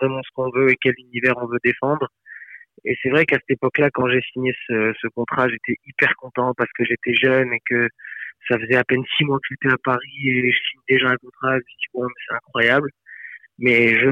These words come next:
pense, euh, sincèrement que j'étais pas prêt.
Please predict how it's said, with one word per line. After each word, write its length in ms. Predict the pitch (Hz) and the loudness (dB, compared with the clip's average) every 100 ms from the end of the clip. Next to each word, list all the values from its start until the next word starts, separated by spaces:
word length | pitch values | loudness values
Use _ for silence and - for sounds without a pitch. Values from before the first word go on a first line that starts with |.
| - | 2
pense, 200 | 147 143 - | 0 0 -2
euh, 680 | 123 120 117 117 117 117 117 113 | -2 2 2 2 2 0 -2 -2
sincèrement 380 | 139 - 127 139 | -4 -2 0 0
que 80 | - | -2
j'étais 180 | 117 120 | -2 -2
pas 140 | 113 | 0
prêt. 240 | - 120 | 0 0